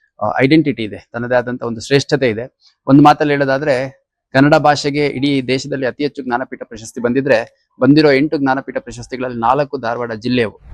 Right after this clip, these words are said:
ಅದೇ ರೀತಿ ಇಲ್ಲಿನ ವ್ಯಕ್ತಿಗಳು ಬಹಳ ಒಂದು, ಆ, ನಿರಂತರ ಪ್ರಯತ್ನದಿಂದ ಹುಬ್ಬಳ್ಳಿ,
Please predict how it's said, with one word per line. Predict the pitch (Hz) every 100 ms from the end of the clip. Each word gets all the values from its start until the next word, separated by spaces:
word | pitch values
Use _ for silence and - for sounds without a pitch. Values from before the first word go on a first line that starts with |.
| - - -
ಅದೇ | 120 156
ರೀತಿ | 151 156
ಇಲ್ಲಿನ | 139 143 135 123 120 _ 120
ವ್ಯಕ್ತಿಗಳು | 135 - 151 147 147 123 - _ _ _
ಬಹಳ | 127 151
ಒಂದು, | 147 139 135 127 120 - _ _ -
ಆ, | 110 110 -
ನಿರಂತರ | 139 165 160 151
ಪ್ರಯತ್ನದಿಂದ | 135 127 127 123 147
ಹುಬ್ಬಳ್ಳಿ, | 135 120 131 131 131